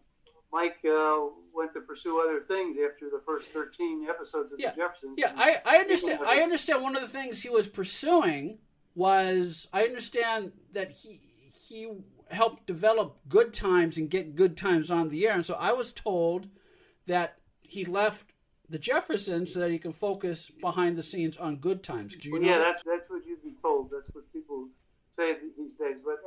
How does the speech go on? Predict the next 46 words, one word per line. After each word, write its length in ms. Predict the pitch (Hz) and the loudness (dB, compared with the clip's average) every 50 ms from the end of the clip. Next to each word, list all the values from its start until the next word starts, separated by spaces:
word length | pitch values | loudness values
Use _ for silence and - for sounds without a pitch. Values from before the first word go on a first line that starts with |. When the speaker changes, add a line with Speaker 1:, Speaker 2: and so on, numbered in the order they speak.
| 180 175 190 202 | -2 2 8 10
Speaker 2:
Oh, 180 | 240 220 185 175 | 10 10 10 8
Speaker 1:
actually, 180 | 165 160 160 | 0 0 0
uh, 160 | 160 156 151 156 214 | 2 2 4 4 4
Speaker 2:
okay. 320 | 226 - - - 151 - - | 2 2 -6 -8 -8 -6 -4
<laughs> 240 | - 247 240 - - - | -2 -2 -2 -2 0 -2
Speaker 1:
I, 560 | - - - - - - - 254 - - - - _ _ _ - _ _ _ _ _ _ - - | -2 -2 -2 -8 -10 -10 -10 -6 -6 -6 -6 -6 _ _ _ -20 _ _ _ _ _ _ -6 -4
I 80 | 175 | 0
don't 160 | 196 202 185 | 2 6 6
wanna 180 | 175 175 175 156 | 8 6 6 4
say. 420 | 151 - 185 175 175 165 165 180 - | 2 4 4 6 6 6 2 2 6
Yeah, 140 | 202 202 185 | 8 8 8
Speaker 2:
Okay. 80 | 175 - | 10 8
Speaker 1:
Mike 300 | 202 214 208 - - 180 | 8 8 8 4 2 6
was 280 | 202 214 220 220 214 | 8 8 8 8 6
a 80 | 196 180 | 4 0
bit, 340 | - - - 196 202 - - _ - | 0 0 -2 -2 -2 -2 -10 _ -10
he 100 | 170 196 | -8 0
was, 360 | 208 208 220 202 - - - - | 6 8 8 8 8 2 -8 -8
he 120 | - 180 196 | -6 -4 0
was 200 | 196 202 196 190 | 0 -2 0 0
involved 460 | 185 175 160 175 180 180 180 170 175 | 0 2 6 8 8 8 8 6 2
in 80 | 170 160 | -4 -4
the 80 | 156 | -6
creation 580 | 151 - - 165 160 165 165 175 170 - 160 147 | -8 -6 -4 -4 -2 -2 -2 -4 -6 -6 -10 -8
of 140 | 143 131 131 | -8 -8 -4
Good 240 | - 151 151 151 - | 0 0 0 0 -2
Times. 340 | 143 131 131 127 127 - _ - | -6 -6 -6 -8 -12 -14 _ -6
Speaker 2:
Yeah. 160 | - 123 117 - - - | -6 -6 -6 -6 -10 -16
Speaker 1:
In 100 | 143 135 - | -16 -8 0
fact, 360 | - 180 175 - - - - - _ _ _ _ _ _ _ _ _ _ _ - - - - - | 4 6 6 6 6 4 -2 -14 _ _ _ _ _ _ _ _ _ _ _ -20 -20 -16 -10 -10
I, 180 | 175 175 - | -8 -8 -4
you 120 | 180 180 170 | -2 0 2
know, 120 | 160 185 | 6 6
I 100 | 180 185 | 6 8
wasn't 380 | 185 190 180 165 160 160 143 135 | 8 6 4 4 2 -2 0 2
there 280 | 165 165 165 165 165 | 4 6 6 6 6
and 100 | 160 160 | 4 2
didn't 160 | 160 160 156 | 0 -2 -4
see 160 | 151 - 170 156 | -4 -6 -6 -6
this 120 | 147 139 | -8 -10
personally, 440 | - - 175 160 147 - 147 135 131 127 | -4 0 0 0 0 0 -6 -6 -4 -2
but 180 | 147 135 - | -4 -4 -2
from 180 | - 156 151 151 | -2 -4 -2 2
what 120 | 156 156 | 2 4
I 180 | 175 175 180 180 | 6 6 6 4
understand 760 | 170 156 143 - - - 175 175 175 160 156 151 143 143 | 4 2 0 -4 -4 -2 2 2 2 2 2 0 -2 -4